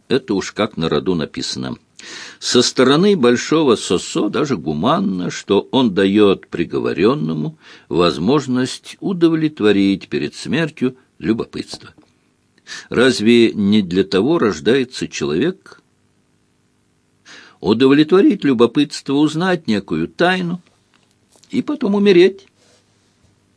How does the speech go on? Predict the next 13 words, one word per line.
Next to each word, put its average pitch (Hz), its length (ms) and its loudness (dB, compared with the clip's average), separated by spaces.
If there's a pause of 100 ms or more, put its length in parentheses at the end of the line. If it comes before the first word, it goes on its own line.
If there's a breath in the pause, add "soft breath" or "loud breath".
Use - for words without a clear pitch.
(2750 soft breath)
Экклезиастическое 143 1500 2
философствование 131 1040 -2
бедного 113 460 -2
магистра 92 560 -4
объяснялось 101 580 -6
тем, 87 200 -6
что - 240 -4
он 101 100 -4
вдруг 90 380 -6
почувствовал 101 580 -6
себя 127 260 -6
смертельно 127 600 -8
усталым. 80 680 -6